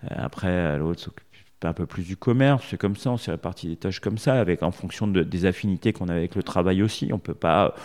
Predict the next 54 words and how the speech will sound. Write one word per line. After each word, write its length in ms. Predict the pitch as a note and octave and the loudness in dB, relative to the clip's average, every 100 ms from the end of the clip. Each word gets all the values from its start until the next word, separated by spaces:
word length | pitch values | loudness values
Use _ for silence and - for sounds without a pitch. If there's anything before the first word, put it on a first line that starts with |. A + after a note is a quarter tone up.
| - | -18
on 40 | - | -18
peut 80 | - | -6
pas 160 | - G#2+ | 2 6
avoir 220 | G#2+ G2 | 6 4
tous 120 | - | 2
les 80 | G2 | 4
deux 80 | G#2+ | 4
le 80 | G#2+ | 4
même 160 | G#2+ G2 | 2 2
boulot, 240 | G#2+ G#2+ | 2 2
c'est 160 | A#2+ A2 | 2 -2
plus 160 | F#2+ | -2
compliqué. 480 | - F#2 G2+ - G2+ | -2 -4 -4 0 0
Par 220 | - D#2+ | 0 -4
contre, 240 | - G#2+ F#2+ | -2 -2 -2
on 80 | |
est 100 | D#2+ | -2
capable 380 | E2 F2 F#2+ F#2+ | -2 -2 0 0
d'intervenir 540 | E2+ D#2+ E2+ D#2+ F#2 G#2+ | 0 0 0 2 0 -2
tous 120 | - | -4
les 120 | D#2 | -4
deux 200 | D#2 F#2 | 0 0
sur, 460 | G2 - D#2+ D2 C#2+ - - - - - - - | 0 -6 -4 -2 -6 -10 -16 -16 -18 -18 -8 -6
euh, 200 | G#1 - | -4 -4
sur 240 | - E2+ | -4 -6
ce 80 | - | -4
que 120 | F2 | -4
fait 200 | - F2 | 0 2
l'un 220 | F#2+ A2 | 4 4
et 60 | F#2+ | 2
sur 180 | - - | -4 -10
ce 60 | |
que 100 | - | -6
fait 200 | F2+ G2+ | -4 0
l'autre. 300 | G#2 A#2 - - - - - - | 0 0 -4 -16 -18 -18 -18 -6
Mais 120 | D#2+ | 0
on 80 | D#2 | 0
s'est 140 | - F2 | 0 0
réparti 360 | E2+ D#2+ - | 2 0 -2
les 80 | E2 | -2
tâches 220 | F2 E2+ | 0 -2
comme 160 | F2 F#2+ | -2 -2
ça. 320 | - D#3 D3 - - - - G#1 D2+ | 2 2 2 -2 -18 -18 -14 -10 -8
Après, 260 | - A#2+ | -2 -2
c'est 200 | A#2+ A2+ | 0 0
aussi 280 | F#2+ - - | 0 -2 -6
compliqué 500 | - A2+ - - A#2+ | -6 -6 -6 -4 -2
de 60 | - | 0
se 120 | F#2+ | -2
dire 200 | F#2 F#2+ | 0 0
en 60 | |
famille 340 | F#2 F2 F#2 F#2+ | 0 -2 -2 -4
certaines 360 | - - E2+ | -4 -6 -6
choses, 300 | - B2 D#3 | -2 -2 -2